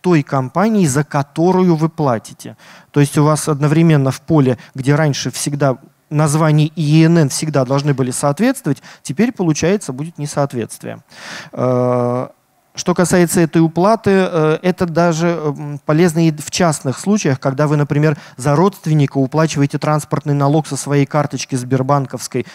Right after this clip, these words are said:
потому что так удобнее, чем ему самому идти. Э, до семнадцатого года такая уплата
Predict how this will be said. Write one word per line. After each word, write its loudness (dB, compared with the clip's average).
потому -4
что -4
так -6
удобнее, 0
чем -2
ему 2
самому 0
идти. 2
Э, 0
до 2
семнадцатого 0
года 0
такая 0
уплата 0